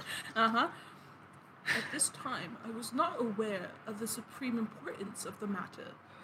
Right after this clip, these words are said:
It seemed to me little more than a development of certain magical processes, processes, uh, with which I was already familiar. It was an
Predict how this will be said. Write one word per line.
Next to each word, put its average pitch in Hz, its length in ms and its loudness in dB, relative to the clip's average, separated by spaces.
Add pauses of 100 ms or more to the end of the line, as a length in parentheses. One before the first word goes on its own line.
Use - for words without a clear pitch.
(140)
It 262 120 -2
seemed 339 280 4
to 311 120 0
me 254 440 6
little 226 340 4
more 226 300 2
than 214 180 -2
a 220 40 0
development 208 720 -2
of 214 100 -8
certain 269 540 0
magical 233 460 -2 (160)
processes, 233 760 -2 (520)
processes, 226 760 -2 (500)
uh, 214 260 4 (100)
with 254 240 0
which 330 220 0
I 302 60 4
was 269 200 2 (100)
already 233 460 2
familiar. 190 680 -8 (200)
It 214 100 2
was 226 160 4
an 220 120 2